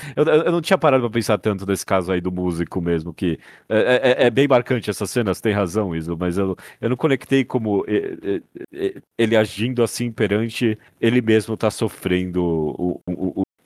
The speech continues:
um tipo de opressão devido à sexualidade dele,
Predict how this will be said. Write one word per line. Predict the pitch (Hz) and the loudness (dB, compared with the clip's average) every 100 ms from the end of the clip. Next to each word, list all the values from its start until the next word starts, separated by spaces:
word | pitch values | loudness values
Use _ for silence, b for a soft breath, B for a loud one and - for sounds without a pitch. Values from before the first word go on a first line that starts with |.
| - | -4
um | 92 | -2
tipo | - 98 107 | -2 -2 -2
de | 85 98 87 85 | 0 2 2 2
opressão | 92 - 92 - 92 87 85 | -2 0 0 0 -2 -2 -2
devido | 82 82 82 | -2 0 0
à | 85 | -2
sexualidade | 92 - 90 85 82 85 80 | -4 -4 -2 -2 0 0 -2
dele, | 78 78 82 82 | -2 0 0 -4